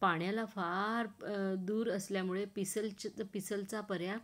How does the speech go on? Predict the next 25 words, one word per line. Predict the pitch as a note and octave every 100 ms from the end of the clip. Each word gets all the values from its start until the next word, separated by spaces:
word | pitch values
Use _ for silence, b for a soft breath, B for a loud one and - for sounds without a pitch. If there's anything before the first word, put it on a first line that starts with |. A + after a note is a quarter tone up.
| B B B
दुथडी | G3 F#3 F#3 G3+
भरून | F3 E3+ G3+ D4+
वाहत | D#4+ F3 D3+ E3 E3
होता. | D#3+ C#3+ C3+ - B B
और | E3+ F#3+ A#3
जो | G3 G#3
पानी | G3+ E3 F3 G#3+
था, | G3+ G3+ D3 B B
वो | F3 F3+ A3 A#3+
बहुत | G3+ E3+ E3 D#3+ A#3 F#3+
ज़्यादा | F#3 E3+ G3+
भर | A3 A#3
गया | A3 A3+ A3+
था | A#3
न-, | A3+
अ, | G#3 G3+ G3
इसमें, | G3 G3 G3+ F#3 D#3+ B B B
अ, | E3+ E3+ E3+ E3+
क्या | F#3
बोलते, | F3 E3+ E3 E3+ D#3+ B B -
अ, | E3 -
ओढ़े | F#3 F#3 G3
में, | F#3 E3+
नाले | E3+ F3 F#3
में. | E3